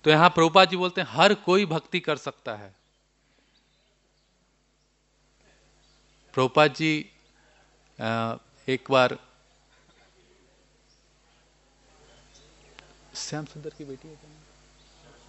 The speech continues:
प्रभुपाद जी के शिष्य हैं श्याम सुंदर प्रभु, और उनकी एक बेटी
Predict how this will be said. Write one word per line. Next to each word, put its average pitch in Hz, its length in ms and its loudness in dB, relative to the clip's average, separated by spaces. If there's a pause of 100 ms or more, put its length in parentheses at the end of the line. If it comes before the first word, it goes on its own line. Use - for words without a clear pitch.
(1400)
प्रभुपाद 147 380 12
जी 160 100 10
के 147 400 2
शिष्य 147 360 -6
हैं 147 100 -2
श्याम 143 340 2
सुंदर 131 340 -6 (400)
प्रभु, 123 360 -4 (680)
और 135 120 -4
उनकी 160 280 -6
एक 143 200 -6
बेटी 131 260 -2